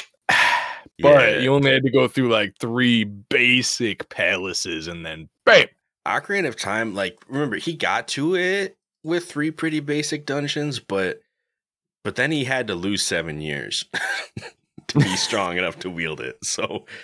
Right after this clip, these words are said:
Speaker 1: The sacrifice.
Speaker 3: It's all lost.
Speaker 2: Yeah, it was kinda like, "We're
Speaker 3: Yeah.
Speaker 2: just gonna put you in the, uh, hyperbaric chamber here <laughs> and just let you,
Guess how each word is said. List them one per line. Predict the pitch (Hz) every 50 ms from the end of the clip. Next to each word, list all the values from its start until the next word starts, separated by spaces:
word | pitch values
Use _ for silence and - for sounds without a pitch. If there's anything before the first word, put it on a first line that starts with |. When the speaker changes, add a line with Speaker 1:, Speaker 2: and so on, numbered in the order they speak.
| - 143
Speaker 1:
The | 156 - -
sacrifice. | - - - - - - - 123 120
Speaker 3:
It's | - -
all | - 123 117
lost. | 107 107 101 98 95 101 101 - - - - - - _ _ _ _ _ _ _ _ _ _ _ _ _ _ _ -
Speaker 2:
Yeah, | 85 82 76 67 65 58
it | - _ - -
was | 82 -
kinda | - 101 98 92
like, | 90 87 85 85 80
"We're | 87
Speaker 3:
Yeah. | 85 87
Speaker 2:
just | - -
gonna | - 92 82
put | - - 92 87 - -
you | - 85 80 80
in | 80 78 76
the, | 78 78 78 76 71
uh, | 73 71 67
hyperbaric | - 87 90 - 87 76 71 - 87 85 78 73 -
chamber | - - - 85 82 82 73 71 71 69
here | - - 80 71 73 78 78 - -
<laughs> | -
and | 98 104 -
just | - - - - -
let | 87 80 - _ - -
you, | 82